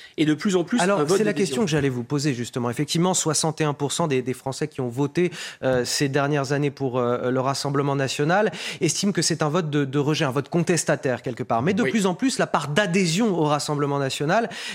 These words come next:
Speaker 2: est, est, est de plus en plus importante. Et, et sur,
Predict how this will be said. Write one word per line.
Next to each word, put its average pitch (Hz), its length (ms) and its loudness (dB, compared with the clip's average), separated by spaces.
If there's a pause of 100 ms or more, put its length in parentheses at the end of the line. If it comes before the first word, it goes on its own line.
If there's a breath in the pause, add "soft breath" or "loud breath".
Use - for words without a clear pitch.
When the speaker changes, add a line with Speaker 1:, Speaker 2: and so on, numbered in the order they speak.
Speaker 2:
est, 160 80 2
est, 190 380 2
est 180 40 4
de 180 80 2
plus 185 200 0
en 170 80 2
plus 170 180 0
importante. 175 540 0
Et, 202 320 -2
et - 20 0
sur, - 240 -6